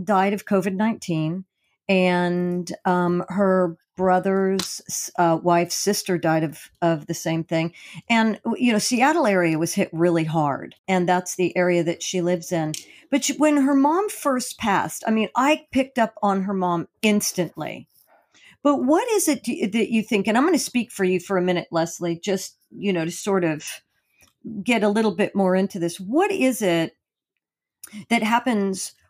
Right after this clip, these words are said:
when somebody dies of covid nineteen, they cross over, you know, obviously they cross over. I want you to talk a little bit more again about what happens. And then why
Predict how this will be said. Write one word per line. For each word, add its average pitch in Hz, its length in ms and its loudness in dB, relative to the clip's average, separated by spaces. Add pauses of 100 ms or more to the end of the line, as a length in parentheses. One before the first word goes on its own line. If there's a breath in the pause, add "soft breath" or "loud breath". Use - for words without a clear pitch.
when 220 240 0
somebody 277 680 2
dies 208 360 2
of 240 140 -8
covid 220 280 0
nineteen, 196 580 -2
they 196 140 0
cross 214 440 -2
over, 180 360 0
you 208 160 2
know, 190 120 2
obviously 196 420 2
they 175 120 0
cross 180 440 0
over. 160 340 0 (180 loud breath)
I - 60 -4
want 196 220 2
you 175 60 0
to 170 100 0
talk 180 280 -2
a 208 40 0
little 202 200 2
bit 208 200 -4
more 185 220 2
again 175 260 0
about 165 320 -2
what 180 180 -2
happens. 170 640 -4 (300 soft breath)
And 262 160 4
then 262 220 4
why 269 520 0